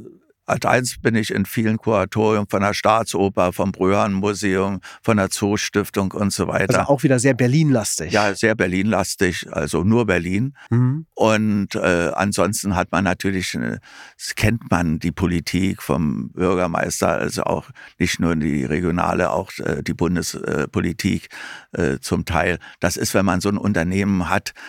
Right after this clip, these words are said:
Speaker 1: äh, das ergibt sich, man ist auf dem Empfang, man wird, äh, eingeladen. Also vor der Pandemie war es so, habe ich mal gezählt,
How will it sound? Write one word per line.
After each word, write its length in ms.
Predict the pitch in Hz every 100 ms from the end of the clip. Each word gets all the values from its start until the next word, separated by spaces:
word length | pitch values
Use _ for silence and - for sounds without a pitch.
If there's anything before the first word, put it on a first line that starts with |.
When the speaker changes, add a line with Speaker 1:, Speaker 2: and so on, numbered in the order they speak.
| -
Speaker 1:
äh, 800 | - 90 80 73 - - - - -
das 240 | - 92
ergibt 340 | - - 104 -
sich, 160 | 95
man 140 | 80 82
ist 160 | 95
auf 140 | - 87
dem 100 | 92
Empfang, 260 | - 90
man 240 | 95 90 90
wird, 220 | 90 - - - - -
äh, 680 | 87 78 62 53 50 57 60 - - - _
eingeladen. 540 | - 98 101 95 92 76
Also 220 | 87 80
vor 140 | - -
der 80 | 92
Pandemie 500 | 90 87 87 90 90
war 160 | 90
es 100 | -
so, 180 | - 92 - - -
habe 100 | 80
ich 80 | 85
mal 140 | 80
gezählt, 500 | 85 73 - 92 92